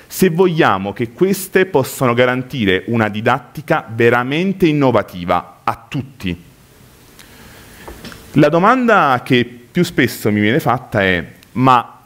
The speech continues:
tutto questo non porterà a disumanizzare l'apprendimento e quindi a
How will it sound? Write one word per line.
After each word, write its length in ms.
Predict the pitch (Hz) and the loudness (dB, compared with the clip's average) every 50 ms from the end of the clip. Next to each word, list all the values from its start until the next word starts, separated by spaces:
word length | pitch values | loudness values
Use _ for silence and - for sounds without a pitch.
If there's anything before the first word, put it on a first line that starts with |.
| _ _ _ _ _ _ _ | _ _ _ _ _ _ _
tutto 400 | - 247 254 - - - 202 175 - | -4 -4 -4 -4 -2 0 0 0 2
questo 580 | 143 117 101 92 - - - - - 101 104 | 2 2 2 2 -2 -10 -12 -4 -2 0 2
non 240 | 107 123 151 180 180 | 2 2 2 2 2
porterà 580 | - 202 190 196 - 196 185 170 139 107 98 - | 2 0 0 2 2 2 4 4 4 2 0 -2
a 220 | - 113 110 104 | -2 -2 -2 -2
disumanizzare 1000 | 104 110 110 120 113 - 123 113 107 107 110 107 104 107 104 113 110 104 104 104 | -4 -8 -10 -10 -10 -6 -4 -2 -2 -2 -2 -2 -4 -2 0 2 2 2 2 0
l'apprendimento 1120 | 104 98 - - 110 107 101 98 98 98 101 101 104 98 95 98 - - 101 95 98 - - | -2 -4 -4 -6 -8 -6 -6 -4 -4 -2 -2 -2 -2 -2 -4 -8 -8 -4 -2 -2 -2 -2 -4
e 160 | 127 120 - | -8 -8 -6
quindi 440 | - 185 190 208 220 208 190 180 - | -4 -2 0 2 2 2 0 0 0
a 320 | - 117 110 107 107 - | 0 0 0 0 -2 -4